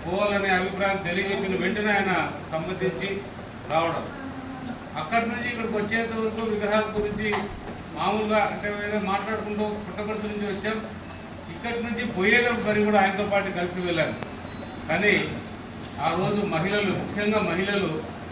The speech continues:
కుటుంబ మహిళలు అందరూ కూడా, తల్లులు అందరూ, అక్కా చెల్లెళ్ళు అందరూ కూడా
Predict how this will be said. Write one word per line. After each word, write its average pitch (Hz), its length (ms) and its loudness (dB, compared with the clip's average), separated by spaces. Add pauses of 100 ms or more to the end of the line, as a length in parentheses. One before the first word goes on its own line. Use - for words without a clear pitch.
(720)
కుటుంబ 185 340 2
మహిళలు 190 320 4
అందరూ 185 260 2
కూడా, 165 540 4 (260)
తల్లులు 180 460 2
అందరూ, 185 280 2
అక్కా 180 260 4
చెల్లెళ్ళు 175 420 0
అందరూ 185 220 0
కూడా 170 600 4